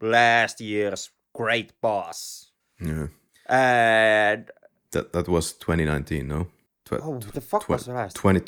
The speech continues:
Speaker 2: twenty twenty. Yeah, yeah, yeah. Twenty twenty-one, something happened there <laughs> in between.
Speaker 1: That's
Speaker 2: Never mind.
Speaker 1: Ne-, never mind.
Speaker 2: <laughs>
Speaker 1: Never mind. It's all blank in my mind these days. I'm, I, I, I'm already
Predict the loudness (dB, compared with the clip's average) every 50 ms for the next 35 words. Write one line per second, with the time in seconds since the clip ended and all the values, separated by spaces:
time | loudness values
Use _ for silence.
0 | -8 _ -8 -2 0 0 0 2 0 -2 0 0 -2 -6 -12 -18 -20 -20 -12 -4
1 | 2 2 4 4 4 2 0 -2 -2 -6 -6 -2 0 2 2 2 0 0 0 2
2 | 2 2 2 0 0 -2 -4 -4 -4 -4 -8 -8 -10 -10 -10 -10 -12 -10 -8 -6
3 | -4 -4 -6 -6 -6 -6 -6 -4 -2 -2 -2 -2 -4 -6 -8 -8 -6 0 4 6
4 | 6 8 6 6 2 -2 -14 -18 -20 -20 -20 -20 _ _ _ _ _ -4 2 4
5 | 4 6 6 4 2 0 -2 -4 -6 -8 _ _ _ _ _ _ _ -6 -2 0
6 | 0 0 4 4 4 6 6 4 4 2 0 0 -2 -6 -8 -10 -6 -4 0 0
7 | 0 0 0 -4 -6 -6 -10 -8 0 4 8 8 8 8 6 2 -2 -2 0 2
8 | 2 0 0 -4 -8 -10 -8 -8 -8 -8 -8 -8 -10 -10 -10 -8 -8 -8 -6 -6
9 | -8 -6 -2 0 0 0 0 -2 -12 _ _ _ _ _ _ -2 0 0 2 2
10 | 0 0 -2 -6 -6 _ _ _ _ -4 0 0 2 4 6 6 6 6 6 4
11 | 2 2 0 -2 -6